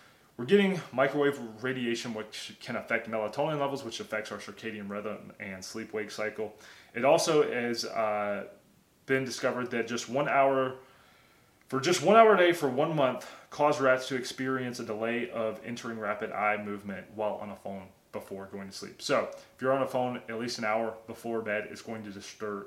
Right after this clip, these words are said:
uh, disrupt and disturb R E M sleep, which is the most dis-, most restorative and deep sleep that we have. Also,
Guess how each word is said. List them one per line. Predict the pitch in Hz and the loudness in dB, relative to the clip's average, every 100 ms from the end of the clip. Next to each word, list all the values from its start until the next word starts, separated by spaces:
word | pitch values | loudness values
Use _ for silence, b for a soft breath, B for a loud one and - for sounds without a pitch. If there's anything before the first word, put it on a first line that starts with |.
| - | -10
uh, | 101 95 | -8 -8
disrupt | 92 107 147 147 - | -8 -4 2 0 0
and | 113 | -10
disturb | 98 117 110 101 B B B B - | -8 -2 -2 -4 B B B B -4
R | 123 120 | 0 0
E | 113 | -2
M | 110 101 | -4 -6
sleep, | - 117 113 | -6 -6 -6
which | 104 | -10
is | - | -10
the | 104 | -8
most | 104 101 | -8 -8
dis-, | - - - 113 104 - - - | -10 -10 -10 -12 -14 -20 -20 -10
most | 123 127 120 | -4 -4 -4
restorative | 120 - 156 143 117 | -4 -2 0 0 0
and | 101 | -4
deep | 110 104 | -8 -10
sleep | - 107 - | -8 -10 -8
that | 113 | -8
we | 104 | -8
have. | 101 101 101 - _ _ _ _ _ _ - - - | -4 -4 -4 -10 _ _ _ _ _ _ -20 -4 6
Also, | 147 151 151 135 | 6 8 8 6